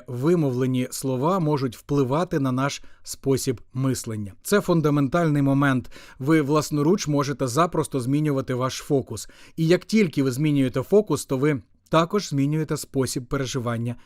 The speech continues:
власних почуттів. І ось чому це так важливо.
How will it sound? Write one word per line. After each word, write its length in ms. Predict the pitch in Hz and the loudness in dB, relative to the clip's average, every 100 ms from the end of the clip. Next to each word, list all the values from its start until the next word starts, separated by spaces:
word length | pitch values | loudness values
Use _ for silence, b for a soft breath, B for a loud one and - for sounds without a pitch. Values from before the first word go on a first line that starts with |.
| b | b
власних 480 | 123 131 120 - 117 | -6 -2 -2 -6 -12
почуттів. 640 | - 135 147 123 131 120 - B B - | -8 -6 -6 -6 -6 -6 -8 B B -2
І 100 | 147 | 4
ось 400 | 151 196 202 - | 8 8 6 -2
чому 340 | - 143 139 160 | -4 -2 0 0
це 140 | 160 | -4
так 280 | 135 127 123 | -2 -4 -2
важливо. 540 | 143 156 170 123 104 | -4 0 0 0 -4